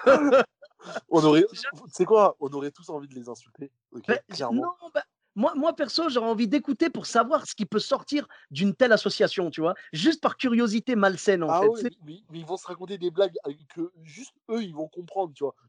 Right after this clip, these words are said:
Speaker 2: des blagues à eux, tu vois, dans, ils sont dans leur
Speaker 1: D'accord.
Speaker 2: délire, dans, dans leur secte, tu vois.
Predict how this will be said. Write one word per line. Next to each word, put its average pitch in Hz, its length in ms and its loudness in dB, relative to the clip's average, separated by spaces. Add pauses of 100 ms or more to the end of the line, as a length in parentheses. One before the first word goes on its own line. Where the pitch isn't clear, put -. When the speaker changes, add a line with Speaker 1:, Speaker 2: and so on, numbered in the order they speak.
Speaker 2:
des 143 100 -4
blagues 156 280 -4
à 170 100 -4
eux, 202 180 -8
tu - 100 -14
vois, 127 100 -10 (320)
dans, 139 240 -6
ils 156 60 -20
sont - 140 -16
dans 214 120 2
leur 151 100 2
Speaker 1:
D'accord. 170 180 4
Speaker 2:
délire, 185 160 -4
dans, 139 220 -10
dans 143 120 -6
leur 143 160 -6
secte, - 380 -14
tu - 80 -14
vois. 131 120 -14